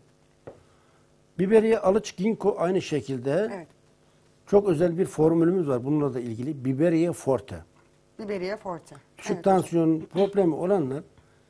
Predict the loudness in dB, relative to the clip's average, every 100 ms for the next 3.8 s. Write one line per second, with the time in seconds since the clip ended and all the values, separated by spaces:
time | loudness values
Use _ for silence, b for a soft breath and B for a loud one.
0 | b b _ -10 -10 -4 0 0 0 -2
1 | -2 -2 -6 _ _ _ _ _ _ _
2 | -4 0 2 2 2 2 2 0 -4 -2
3 | -2 -2 -4 -4 -4 -4 -4 -6